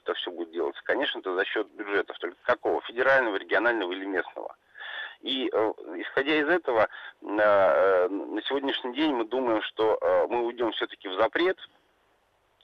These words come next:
а потом, э, будем смотреть, как складывается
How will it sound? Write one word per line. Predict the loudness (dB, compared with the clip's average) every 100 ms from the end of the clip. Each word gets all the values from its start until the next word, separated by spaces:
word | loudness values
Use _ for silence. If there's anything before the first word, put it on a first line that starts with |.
| -2
а | 2
потом, | 2 4 2 0 2
э, | 2 4
будем | 0 -2 -2
смотреть, | 0 0 0 0
как | 0 0
складывается | 2 0 0 -6 -10